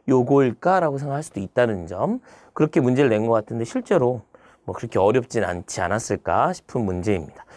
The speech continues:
좀 더 어려운 문제들 나오니까 거기에 맞게 또 연습을 해보도록 할게요.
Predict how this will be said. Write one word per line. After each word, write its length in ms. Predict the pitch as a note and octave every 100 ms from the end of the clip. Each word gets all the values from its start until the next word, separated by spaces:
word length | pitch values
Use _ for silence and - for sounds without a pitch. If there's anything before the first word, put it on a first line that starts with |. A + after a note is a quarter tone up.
| - -
좀 160 | D#4
더 100 | B3+
어려운 260 | A#2 D3 D#3
문제들 300 | C#3 B2 A#2+
나오니까 560 | E2+ F2 F#2+ - F3+ - _ _
거기에 260 | - G#2+ G2+
맞게 280 | E2 - F2
또 120 | F2+
연습을 360 | E2+ F2 F2
해보도록 360 | A2 B2+ F2+ E2
할게요. 480 | B2 - F2 D#3